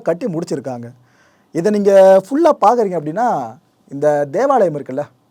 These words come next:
அதோட அந்த ஸ்ட்ரக்சர் எப்படி இருக்கும் பாக்குறதுக்கு, கட்டுமானம் அது போல தான் இருக்கும். இந்த பூமிக்கு அடியில இருக்க இந்த டனல்ஸ் இருக்கு பாருங்க, இதோட தூரம் மட்டுமே ஆறு புள்ளி மூன்று கிலோமீட்டர்ஸ், அவ்வளோ தூரம் ஸ்ட்ரெச். ஐந்து மாடி கட்டடம் இருக்குல்ல, அது அளவுக்கு உயரங்க. அப்படி பார்த்தீங்கன்னா, கழுத்தை நீங்க நல்லா தூக்கணும்,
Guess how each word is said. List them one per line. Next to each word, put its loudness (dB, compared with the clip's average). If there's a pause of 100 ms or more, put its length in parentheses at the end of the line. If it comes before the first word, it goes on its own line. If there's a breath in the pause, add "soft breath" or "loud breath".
(560)
அதோட 4
அந்த 0
ஸ்ட்ரக்சர் -2
எப்படி -2
இருக்கும் -8
பாக்குறதுக்கு, -4
கட்டுமானம் -10 (180)
அது -4
போல 2
தான் 0
இருக்கும். -16
இந்த -6
பூமிக்கு 0
அடியில 0
இருக்க -4
இந்த -4
டனல்ஸ் 0
இருக்கு -6
பாருங்க, -8 (460)
இதோட 2 (360)
தூரம் 0
மட்டுமே -8 (400)
ஆறு -2 (120)
புள்ளி -4
மூன்று -4 (100)
கிலோமீட்டர்ஸ், -6 (300)
அவ்வளோ -2 (100)
தூரம் -2
ஸ்ட்ரெச். -16 (1000)
ஐந்து 2
மாடி 4
கட்டடம் 0
இருக்குல்ல, 0 (300)
அது 4
அளவுக்கு 0
உயரங்க. -4 (160)
அப்படி -8
பார்த்தீங்கன்னா, -6
கழுத்தை 0
நீங்க -6
நல்லா 0
தூக்கணும், -6